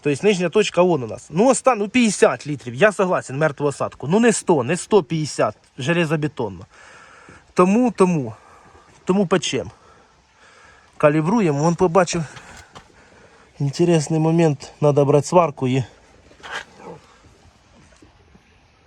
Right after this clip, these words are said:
і варить на свій лад, ну, бачите?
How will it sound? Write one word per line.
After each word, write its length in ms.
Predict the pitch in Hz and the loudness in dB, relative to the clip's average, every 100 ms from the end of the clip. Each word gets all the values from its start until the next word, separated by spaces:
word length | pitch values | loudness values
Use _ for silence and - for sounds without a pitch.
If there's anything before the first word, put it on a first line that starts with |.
| - _ _ _ _ _ _ _ _ _ - | -20 _ _ _ _ _ _ _ _ _ -10
і 100 | 135 | -4
варить 360 | 151 160 143 | 0 0 -2
на 100 | 143 | -4
свій 240 | 127 131 131 | -6 -8 -8
лад, 220 | 113 95 | -8 -10
ну, 160 | 98 101 | -12 -8
бачите? 320 | 147 175 - | -6 -6 -8